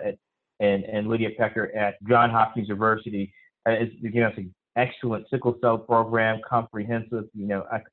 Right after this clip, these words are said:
outstanding program. But not all of our patients can live, can go there, and that's where what's happening now is the University of Maryland is building a state-of-the-art hospital. Prince George's County has a hospital called the Prince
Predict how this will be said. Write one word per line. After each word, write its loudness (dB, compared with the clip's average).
outstanding 0
program. 0
But 0
not 8
all 10
of 2
our 2
patients 0
can -4
live, 4
can 0
go 4
there, -4
and 2
that's 2
where 6
what's 4
happening 4
now 6
is -2
the -2
University 2
of -4
Maryland 2
is -4
building 6
a 0
state-of-the-art 6
hospital. 2
Prince 4
George's 2
County 2
has 0
a 0
hospital 0
called -4
the -12
Prince -6